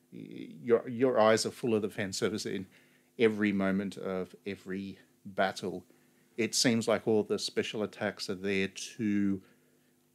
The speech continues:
draw your eye to certain parts of the anatomy when a battle is won. Each girl does a little, uh, victory animation, which again is designed to <laughs> draw your eyes to certain parts of her.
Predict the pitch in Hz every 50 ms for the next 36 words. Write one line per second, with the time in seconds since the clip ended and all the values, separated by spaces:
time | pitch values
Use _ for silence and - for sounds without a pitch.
0 | _ - - 120 120 123 123 113 107 104 104 - 95 101 110 113 117 113 - -
1 | - - - 120 101 98 95 - - 107 101 - - - 95 - - 107 101 101
2 | 98 101 101 104 101 - 110 101 101 98 98 107 107 - _ _ 107 101 95 95
3 | 95 95 - - - - - 95 87 - 98 95 95 87 104 98 95 107 110 117
4 | 120 120 120 117 117 - _ _ _ _ _ _ _ _ _ - 120 104 - -
5 | - 113 - - 107 104 101 104 101 104 95 92 101 98 101 95 - 107 98 95
6 | 95 - - _ _ _ _ _ _ _ - 98 90 87 90 - - 120 120 -
7 | 117 110 104 101 101 101 104 104 101 98 - - 107 98 98 95 - - 95 -
8 | - 95 98 104 104 110 110 - - _ _ _ _ _ _ _ 113 98 - -
9 | 107 95 - 104 101 101 101 95 - 104 - 92 - - - 151 123 - - 110
10 | 107 107 101 95 95 - 98 98 98 101 95 - - - 101 - 113 107 95 92
11 | - - 107 101 104 - - 104 - 113 110 107 107